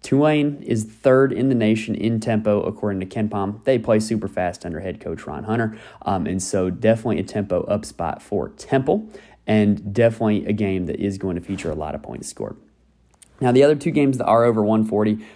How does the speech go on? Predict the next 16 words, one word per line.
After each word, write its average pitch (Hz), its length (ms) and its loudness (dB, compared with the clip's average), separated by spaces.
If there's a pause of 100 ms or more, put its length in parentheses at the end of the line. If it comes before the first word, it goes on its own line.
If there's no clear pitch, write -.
are 98 140 0
Houston 113 440 -4
at - 240 -4
Memphis 107 480 -2
and 95 220 -4
Michigan 92 440 -8
at 90 220 -8
Indiana, 113 540 -6
so 101 160 -8
those 82 260 -6
two - 200 -8
are 80 140 -4
worth 73 280 -6
a 67 40 -6
look 73 240 -6
also. 143 380 2